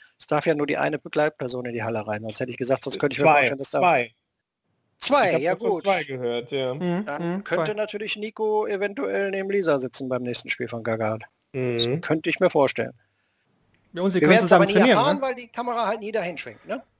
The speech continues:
Speaker 3: Richtig, aber sie können ja zusammen, zusammen trainieren. Das kann ja auch ein großes Plus sein, ne? Also ich glaube, ähm, alleine jetzt da verloren, gut, seine Freundin ist ja mit dabei bei Gaga, aber doch einen guten Trainingspartner, einen deutschen Trainingspartner,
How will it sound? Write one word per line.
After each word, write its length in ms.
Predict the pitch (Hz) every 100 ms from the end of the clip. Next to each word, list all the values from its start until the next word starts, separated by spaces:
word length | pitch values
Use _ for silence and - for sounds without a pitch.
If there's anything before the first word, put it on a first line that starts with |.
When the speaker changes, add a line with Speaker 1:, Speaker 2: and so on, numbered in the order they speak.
| _ _ _ _ _ -
Speaker 3:
Richtig, 420 | 175 208 214 214
aber 100 | 185
sie 80 | 180
können 160 | 226 202
ja 60 |
zusammen, 340 | 190 190 180 175
zusammen 240 | 190 185
trainieren. 360 | - 190 214 143
Das 160 | 143
kann 140 | - 202
ja 60 |
auch 40 | 240
ein 60 |
großes 240 | 175 156 147
Plus 240 | - -
sein, 200 | 139 139
ne? 80 | 196
Also 160 | 175
ich 40 | -
glaube, 340 | 170 170 170 151
ähm, 320 | 165 165 151 - - - - _ -
alleine 420 | 180 185 190 214
jetzt 180 | 202 202
da 80 | 196
verloren, 380 | - 180 196 190
gut, 140 | 196
seine 200 | 190 170
Freundin 240 | 175 175 170
ist 80 | 180
ja 60 |
mit 100 | 165
dabei 260 | 165 165 170
bei 120 | 175
Gaga, 300 | 175 175 175
aber 380 | 151 160 156 - -
doch 120 | 165
einen 80 | 170
guten 240 | 196 190
Trainingspartner, 680 | - 190 196 - 196 196 185
einen 120 | 165
deutschen 320 | 156 190 202
Trainingspartner, 800 | 202 196 196 - 190 190 196 208